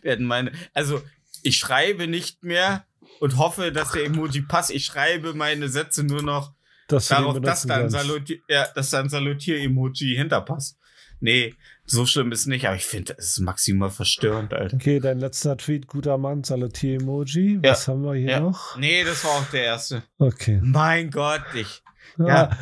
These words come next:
Speaker 1: nein, das war
Speaker 2: natürlich,
Speaker 1: es.
Speaker 2: oh, ich sehe hier hundert Beiträge mit den Salutier-Emoji. Wie
Speaker 1: Ja,
Speaker 2: konnte ich die
Speaker 1: so.
Speaker 2: grad so, ach.
Speaker 1: Genau so, Alter. Wir müssen mehr wie die Ratio-Farm-Zwillinge sein, Alter. Du
Speaker 2: Okay.
Speaker 1: musst wissen, was, ja.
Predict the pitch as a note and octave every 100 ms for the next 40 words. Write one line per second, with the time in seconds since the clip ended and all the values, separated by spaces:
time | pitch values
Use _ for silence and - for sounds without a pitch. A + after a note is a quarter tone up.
0 | - D3+ G3+ B3+ C#4 - - G3+ F#3+ C#3
1 | E3+ E3 F#3+ G3+ F3 F#3 G#3 - G3 F3
2 | E3 D#3+ D#3+ D#3+ D#3 D#3+ A3+ F#3 E3 C#3+
3 | C#3 C#3+ C3 - C#3 C#3 E3 F3 G#3 G#3
4 | A3 - A#3 G3+ D#3 F#3+ C4+ E4 C#4 A#3+
5 | F#3 E3 G3 F#3+ - F#3 F3+ F3+ E3+ F3+
6 | F3+ E3+ D#3+ E3 F3 F3+ F#3 F3+ C#3+ C#3+
7 | D3+ E3 C3+ C3 B2+ C3 D#3+ D#3+ D#3+ D3
8 | D3 C#3+ C#3+ C#3 C#3 C#3 C#3+ A2+ B2+ A2+
9 | B2 - A2+ G#2+ G#2 G2 G2 D#3 G#2+ G#2+
10 | A2+ B2+ C#3 B2 A#2+ A2 G2+ - D#3 D#3+
11 | - A#2 - - - C#3 - F3+ C#3+